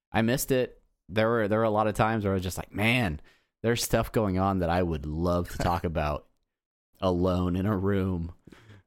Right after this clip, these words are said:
Speaker 1: uh,
Speaker 2: Yeah.
Speaker 1: into a microphone with Brandon somewhere else in the world."
Speaker 2: I was, I was getting, I was getting to a point with this break where,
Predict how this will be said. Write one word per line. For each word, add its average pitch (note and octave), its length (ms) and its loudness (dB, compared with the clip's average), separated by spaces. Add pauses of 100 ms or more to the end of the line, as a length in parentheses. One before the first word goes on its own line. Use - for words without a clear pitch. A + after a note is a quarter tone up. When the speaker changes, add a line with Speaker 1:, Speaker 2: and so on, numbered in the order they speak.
(120)
Speaker 1:
uh, - 480 -6
Speaker 2:
Yeah. G#2+ 440 0
Speaker 1:
into A2+ 240 2
a A2 40 0
microphone F#2 640 0
with F2 200 -6
Brandon F2+ 420 -2
somewhere F#2+ 360 -2
else F#2 180 -2
in F2+ 60 -6
the F2 60 -4
world." F2+ 360 -8
Speaker 2:
I B2+ 140 2
was, C3+ 220 0
I C3+ 100 -2
was C3 120 2
getting, D#3 320 0
I B2+ 60 0
was A2+ 120 0
getting B2 200 -2
to A#2 140 -2
a G2 40 0
point A2 360 -2
with G2+ 200 -4
this G2 160 -2
break G2+ 480 0
where, F#2+ 640 -2